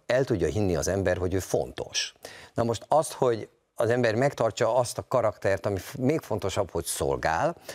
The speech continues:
ez a kettő ellentmond egymásnak, hm. Mert az építészet valahol egy szolgálat. I-, igazából mi az embereknek az életét akarjuk jobb körülmények között látni,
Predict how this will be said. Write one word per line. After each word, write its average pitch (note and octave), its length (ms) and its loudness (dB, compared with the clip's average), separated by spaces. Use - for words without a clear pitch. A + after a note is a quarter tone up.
ez A#2 140 0
a A#2+ 40 2
kettő B2+ 420 -2
ellentmond D#2 600 -2
egymásnak, - 500 -6
hm. A3+ 60 2
Mert F#2+ 180 2
az G#2+ 80 2
építészet B2+ 600 2
valahol C3 260 4
egy C3+ 100 2
szolgálat. - 840 -2
I-, B2 220 4
igazából B2 500 2
mi C3+ 220 2
az A#2+ 140 -2
embereknek B2+ 480 0
az C3 200 -2
életét A2+ 360 4
akarjuk A2+ 580 0
jobb C3 180 2
körülmények A2+ 520 0
között A#2 320 0
látni, G#2 640 0